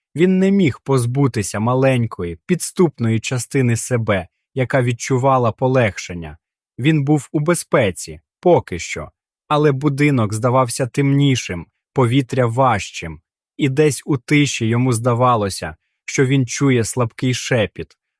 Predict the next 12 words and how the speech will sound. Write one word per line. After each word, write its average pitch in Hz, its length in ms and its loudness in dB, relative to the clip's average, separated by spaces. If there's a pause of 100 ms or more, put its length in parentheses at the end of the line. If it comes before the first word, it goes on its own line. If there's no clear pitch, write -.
(120)
голос 139 440 2
дружини, 120 720 0
сміх 151 380 -4
сина, 98 560 -2 (300)
який 147 360 0
відлунював 151 880 0
у 156 120 0
порожніх 113 580 0
залах. 110 600 -2 (800)
Особняк 160 600 -2
стояв 120 420 0
мовчки, 143 720 -2